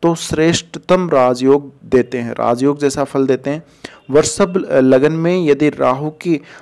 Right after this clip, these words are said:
अ, जो श्रेष्ठ स्थिति होती है वो टेंथ हाउस में होती है,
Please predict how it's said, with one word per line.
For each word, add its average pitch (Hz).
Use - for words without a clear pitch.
अ, 135
जो 135
श्रेष्ठ 160
स्थिति 143
होती 151
है 160
वो 170
टेंथ 170
हाउस 143
में 139
होती 120
है, 110